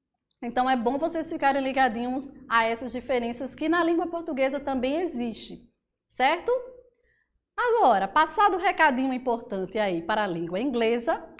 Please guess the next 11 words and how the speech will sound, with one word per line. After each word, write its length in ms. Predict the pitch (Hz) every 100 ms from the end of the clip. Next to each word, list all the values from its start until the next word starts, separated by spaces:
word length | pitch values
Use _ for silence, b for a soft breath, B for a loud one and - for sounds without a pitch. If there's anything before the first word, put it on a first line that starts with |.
| -
vamos 180 | 427
saber 300 | - 381 269
um 80 | 311
pouquinho 420 | 320 302 302 294
mais, 520 | 254 214 220 302 - B B B _ _
porque 400 | 427 480 - 302
aí 260 | 302 294 302
eu 140 | 330
trouxe 340 | 320 320 330
os 140 | 311 269
exemplos. 1000 | 392 339 240 240 196 - 160 - -